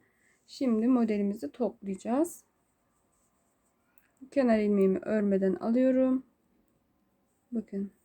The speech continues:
buradaki ters ilmeklerimi ördüm. Burada iki tane düz ilmeğim var bakın.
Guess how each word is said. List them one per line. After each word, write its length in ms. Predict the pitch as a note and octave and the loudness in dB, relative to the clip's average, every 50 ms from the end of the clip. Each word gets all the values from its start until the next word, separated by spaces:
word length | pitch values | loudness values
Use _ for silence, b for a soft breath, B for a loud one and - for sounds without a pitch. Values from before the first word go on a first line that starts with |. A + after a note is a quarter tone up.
| _ _ _ _ - | _ _ _ _ -2
buradaki 380 | B3 A#3+ A#3 G3+ G3+ G3 - A3 _ | 0 0 0 0 -2 -6 -8 -14 _
ters 420 | - - A3+ A3+ A3 A3 - - | -8 -4 -4 -4 -4 -6 -8 -12
ilmeklerimi 760 | G#3+ G3+ - - - G3+ G3 - - G3+ G3+ G3+ G3+ F#3+ - - | -10 -10 -8 -8 -8 -10 -10 -10 -8 -6 -4 -2 -2 -2 -4 -4
ördüm. 560 | - A3 A3 A3 A3 G#3+ A3+ A#3+ A#3 A#3 A#3 - _ _ _ _ _ _ _ _ _ _ _ - | -4 -4 -2 -2 -4 -2 0 0 0 0 0 -4 _ _ _ _ _ _ _ _ _ _ _ -2
Burada 180 | C4 C4+ A#3+ A#3+ | 0 4 4 4
iki 160 | A#3+ A#3+ - | 4 2 -4
tane 340 | - B3+ A#3+ B3 B3+ A#3+ A3+ | -4 -2 0 0 0 0 0
düz 140 | A3+ A3 | 0 2
ilmeğim 380 | A3+ A3+ G#3+ G#3 G3+ G3 G3 F#3+ | 2 2 2 2 0 0 2 2
var 140 | F#3+ F#3+ F#3+ | 2 0 0
bakın. 360 | F#3+ G3 - - F#3+ F#3+ F#3 | -2 -4 -6 -8 -10 -10 -10